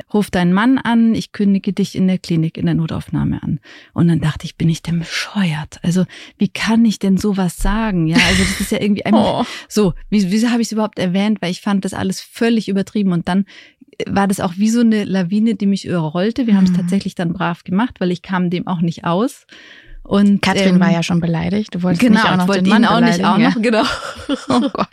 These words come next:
Speaker 1: Ja, also glückliche Fügung, weil ich im Endeffekt haben sie mich dann nicht mehr nach Hause gehen lassen. Das
Speaker 2: Mhm.
Speaker 1: war dann erst irgendwie, ich habe dann alles Mögliche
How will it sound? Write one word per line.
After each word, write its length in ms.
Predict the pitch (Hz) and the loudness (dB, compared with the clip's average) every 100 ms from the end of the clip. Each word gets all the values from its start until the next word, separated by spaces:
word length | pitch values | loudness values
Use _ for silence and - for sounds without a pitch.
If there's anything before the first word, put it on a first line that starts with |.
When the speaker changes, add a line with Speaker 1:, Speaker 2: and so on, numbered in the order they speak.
| - | -2
Speaker 1:
Ja, 360 | 269 254 220 262 | 0 2 2 0
also 280 | - 226 240 | 0 2 2
glückliche 480 | 196 233 226 220 214 | 0 -2 0 -2 -2
Fügung, 440 | - 302 320 233 | -2 0 2 2
weil 140 | 185 185 | 0 -2
ich 120 | - | -2
im 100 | - | -2
Endeffekt 480 | 113 220 240 - - | 0 0 -2 -4 0
haben 120 | 247 | 0
sie 120 | 240 | 2
mich 140 | 240 | 0
dann 160 | - 233 | 0 0
nicht 140 | 226 | 0
mehr 80 | 226 | 0
nach 200 | 220 208 | 0 -2
Hause 240 | 247 262 202 | -2 -2 -2
gehen 220 | 170 165 | -2 -2
lassen. 360 | 160 165 - | -2 -2 2
Das 120 | 185 185 | 2 4
Speaker 2:
Mhm. 60 | |
Speaker 1:
war 120 | 175 | 4
dann 160 | 180 175 | 2 0
erst 240 | - 170 | -4 -6
irgendwie, 180 | - 165 | -2 -2
ich 100 | 156 | -2
habe 120 | 165 | -4
dann 100 | - - | -6 -2
alles 280 | 170 190 | -2 0
Mögliche 600 | - 185 202 - 180 - | 2 2 2 0 -4 -4